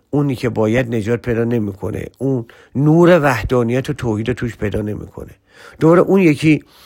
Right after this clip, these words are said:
روش مدیتیشنی، روش نمی‌دونم، خیلی روش‌های مختلف هست ها. ببین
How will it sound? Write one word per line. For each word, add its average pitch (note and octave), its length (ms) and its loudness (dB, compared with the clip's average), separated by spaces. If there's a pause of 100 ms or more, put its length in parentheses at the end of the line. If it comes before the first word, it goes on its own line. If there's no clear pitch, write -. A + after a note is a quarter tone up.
(320)
روش A#2 540 0
مدیتیشنی، A#2 1000 0 (280)
روش A2+ 380 2
نمی‌دونم، A#2 640 0
خیلی B3 480 4
روش‌های A#2+ 460 2
مختلف A2 540 -2
هست A2+ 280 -4
ها. G#2+ 340 -2
ببین C#3+ 460 -4